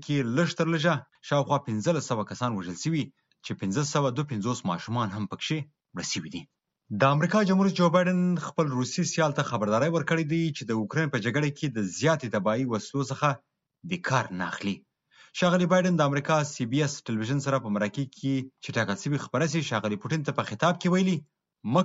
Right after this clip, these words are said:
کوئ، مه کوئ او مه کوئ. تاسو به د جګړې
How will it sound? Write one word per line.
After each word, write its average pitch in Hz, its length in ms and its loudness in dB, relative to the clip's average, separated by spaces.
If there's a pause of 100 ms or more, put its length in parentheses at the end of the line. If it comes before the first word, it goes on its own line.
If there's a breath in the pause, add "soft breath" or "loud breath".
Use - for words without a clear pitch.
کوئ، 208 200 4 (540)
مه 135 140 2 (100)
کوئ 185 220 2 (640)
او 107 160 2
مه 147 160 2
کوئ. 80 200 -12 (360)
تاسو 180 260 2
به 151 80 2
د 123 140 2
جګړې 143 240 2